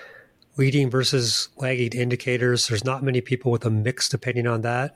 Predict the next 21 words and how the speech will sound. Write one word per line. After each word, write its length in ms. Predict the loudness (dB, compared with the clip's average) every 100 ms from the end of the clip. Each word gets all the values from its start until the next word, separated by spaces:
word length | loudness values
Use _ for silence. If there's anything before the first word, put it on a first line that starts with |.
| -4
I, 160 | -2 -2 -4 -8 -4
I, 140 | -4 -4 -16 _ -20 -12 -4
and 80 |
I 100 | -4
think 260 | -2 -4 -2
people, 480 | -2 2 2 2 -2 -12 -12 -16 -20 _ -8
uh, 560 | -2 0 2 2 2 0 -4 -2
you 80 |
know, 140 | 0 0
take 180 | -2 -4
a 60 |
fairly 260 | 0 2 2
strong 320 | 0 0 0
stance 580 | 0 0 0 0 0 0
on 120 | 2
either 180 | 2 2
side 260 | 0 0
of 120 | -2 0
that, 300 | 0 -2 -4 -2
that 280 | 0 0 0
equation, 760 | -2 0 2 2 0 0 -2